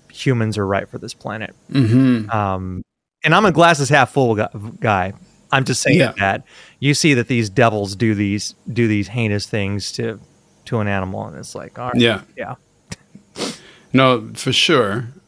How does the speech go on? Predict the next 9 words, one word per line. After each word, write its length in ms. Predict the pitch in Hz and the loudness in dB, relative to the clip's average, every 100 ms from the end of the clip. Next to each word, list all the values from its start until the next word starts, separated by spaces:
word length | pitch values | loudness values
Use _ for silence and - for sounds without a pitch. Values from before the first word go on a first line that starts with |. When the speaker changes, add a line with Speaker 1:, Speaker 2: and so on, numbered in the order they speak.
| _ _ _ _ _ _ | _ _ _ _ _ _
Speaker 2:
So, 340 | - 156 143 | 2 4 4
so 400 | 131 147 139 135 - | 0 0 0 0 -8
Hong 260 | - 127 156 | -4 -2 0
Kong's 520 | 156 147 143 139 127 | 2 2 4 2 0
animal 1120 | 127 123 127 127 127 127 123 123 123 123 127 - _ - | -4 0 2 2 2 2 0 0 -2 -2 -6 -10 _ -10
protect, 340 | 131 123 127 | -2 0 2
it's 140 | 156 | 2
getting 280 | 185 185 170 | 4 4 6
better. 600 | 151 156 160 160 160 156 | 4 6 6 6 2 0